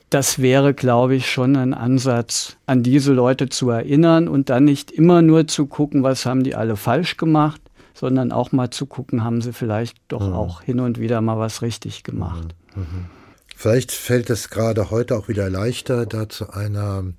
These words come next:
Speaker 2: souveräneren Bewertung zu kommen. Heute, wo wir gelernt haben, jetzt gerade in den letzten fünfzehn, fünfzehn Jahren, wie schwer Demokratie ist und wie dieses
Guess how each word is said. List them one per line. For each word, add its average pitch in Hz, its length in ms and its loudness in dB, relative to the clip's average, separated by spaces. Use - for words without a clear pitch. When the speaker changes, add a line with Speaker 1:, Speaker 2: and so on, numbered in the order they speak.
Speaker 2:
souveräneren 98 840 -2
Bewertung 92 520 -6
zu 98 120 -10
kommen. 98 420 -6
Heute, 104 360 -4
wo 92 180 -8
wir 92 440 -2
gelernt 101 420 -4
haben, 98 300 -2
jetzt - 160 -6
gerade 104 320 0
in 127 260 0
den 104 160 -2
letzten 95 600 -6
fünfzehn, 98 760 -6
fünfzehn 98 440 -8
Jahren, 98 380 -4
wie 90 100 -6
schwer 92 360 -6
Demokratie 85 760 -10
ist - 420 -16
und - 420 -14
wie 90 300 -6
dieses 90 680 -10